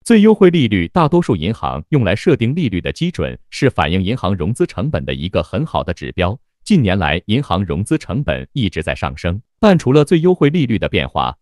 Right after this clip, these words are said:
信用卡发行商还大幅提高了平均 April。借钱给消费者是有风险的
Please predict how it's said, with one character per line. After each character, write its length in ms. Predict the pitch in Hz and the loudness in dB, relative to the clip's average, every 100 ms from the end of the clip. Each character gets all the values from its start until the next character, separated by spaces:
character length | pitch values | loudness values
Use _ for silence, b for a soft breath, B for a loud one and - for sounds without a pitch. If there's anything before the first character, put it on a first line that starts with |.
| _ | _
信 180 | - 214 | 0 2
用 120 | 127 | 2
卡 200 | - 69 | 0 -4
发 180 | - 139 | 0 -2
行 160 | - | -2
商 260 | 85 113 123 | -2 0 0
还 180 | - 92 | 0 -2
大 220 | 143 113 | 0 -4
幅 160 | 76 76 | -4 -8
提 200 | - 98 | -4 -4
高 140 | 151 | -2
了 100 | 143 82 | -2 -4
平 220 | - 76 | -6 -4
均 220 | 110 120 - - | 0 0 -2 -4
April。 400 | 147 160 71 69 - | -2 -2 -4 -6 -4
借 180 | - 202 | 4 4
钱 220 | - 143 | 4 2
给 120 | - - | 0 0
消 160 | 143 | 0
费 160 | 147 98 | 2 0
者 240 | 78 65 | -2 -6
是 160 | - 107 | -4 -4
有 120 | 71 | -4
风 220 | - 170 | -2 -2
险 220 | 175 69 - | -2 -4 -4
的 180 | 67 | -6